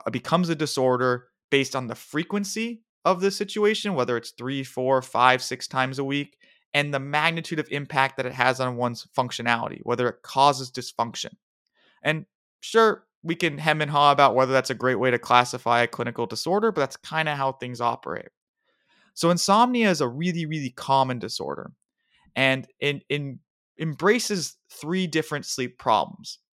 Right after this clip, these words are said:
One is the difficulty falling asleep, so sleep initiation. One is the difficulty maintaining sleep. That could either be frequent arousals, or it could be one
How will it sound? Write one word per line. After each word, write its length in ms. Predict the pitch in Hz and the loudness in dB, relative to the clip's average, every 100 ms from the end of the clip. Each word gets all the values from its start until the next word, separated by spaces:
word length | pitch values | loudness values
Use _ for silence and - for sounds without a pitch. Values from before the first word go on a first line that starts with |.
| _ _ _ - - | _ _ _ -20 -6
One 200 | 123 147 | 0 0
is 100 | 175 | 0
the 100 | 175 | 0
difficulty 520 | 180 175 170 180 175 | -2 -2 -2 -2 -2
falling 400 | 180 - 131 131 | -2 2 2 2
asleep, 400 | 131 - 175 226 | -4 -4 -4 -6
so 140 | - 120 | -8 -8
sleep 320 | - 135 127 | -6 -8 -6
initiation. 800 | 123 117 - 117 127 - 214 262 _ _ _ _ - | -6 -6 -4 -2 -2 -4 -6 -10 _ _ _ _ -6
One 200 | 131 160 | -2 0
is 180 | 160 135 | 0 -4
the 80 | |
difficulty 640 | 135 151 147 - 143 - 123 | -2 -2 -2 -4 -4 -4 -6
maintaining 640 | 123 120 120 190 214 147 | -6 -8 -6 -4 -2 -2
sleep. 360 | 107 117 156 - _ | -4 -4 -4 -8 _
That 160 | - 139 | -2 -2
could 140 | 160 | -2
either 180 | 165 160 | 0 0
be 380 | 131 147 139 127 _ _ _ | -2 -2 -4 -6 _ _ _
frequent 400 | - 156 143 139 | -6 -4 0 0
arousals, 800 | - 117 120 127 156 202 254 - - _ _ _ | 0 2 4 4 2 0 0 -4 -18 _ _ _
or 280 | 175 208 220 | 4 6 6
it 160 | 170 - | 4 -2
could 160 | 180 | -2
be 200 | 175 170 | -2 -2
one 340 | 131 143 165 | 0 0 0